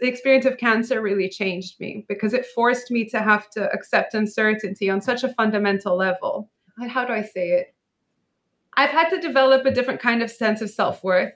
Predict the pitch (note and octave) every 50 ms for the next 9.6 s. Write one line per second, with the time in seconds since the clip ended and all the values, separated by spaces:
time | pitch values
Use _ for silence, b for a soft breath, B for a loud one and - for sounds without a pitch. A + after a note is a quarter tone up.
0 | _ A3+ A3+ A#3 A#3 A#3 A#3 A#3 A#3+ A#3+ A3+ A3+ A3 G#3 G3 F#3+ F#3+ F#3+ F#3+ G3
1 | F#3+ F#3+ - - G#3 G#3 G#3+ A3+ A3 A3+ A3 G#3 G3+ G3+ G#3 G3 G3 G3 - F#3+
2 | F#3+ F3+ - G3+ E3+ E3 E3 F3 E3 E3+ F3 - - - G#3 G#3 G#3 - - -
3 | C#4+ C4 C4 C4 C4 C4 - A3 G#3+ G#3 G3 G3 F#3+ F#3+ F#3+ F#3+ - - G#3 G3
4 | F#3 F#3 - G3 - G3 G3 G3 G3 G3 - C#4+ E4 D4+ C#4 C4 B3 A#3+ A#3 -
5 | - A3+ A3 B3 A#3+ - C4 B3 A#3+ A3+ A#3 A#3+ A#3 - - A3 G#3 G3 G3 F#3+
6 | F#3 F#3 - - F#3 F3 - G3 G3+ G3 G3 F#3 F#3+ F#3+ F#3 - G3 F#3 F3+ F#3
7 | F#3+ G3+ G3+ F#3+ F#3 F3+ E3+ F3 F3+ F#3+ F#3 F3 F3 - - F3+ - G3+ G3 G3
8 | G3 F#3+ A3 G#3+ G#3+ G#3+ G3 F#3 F3+ E3 D#3+ - _ - _ _ _ _ _ _
9 | _ _ _ _ G3+ G3+ F#3+ F#3+ F#3 F#3 F3+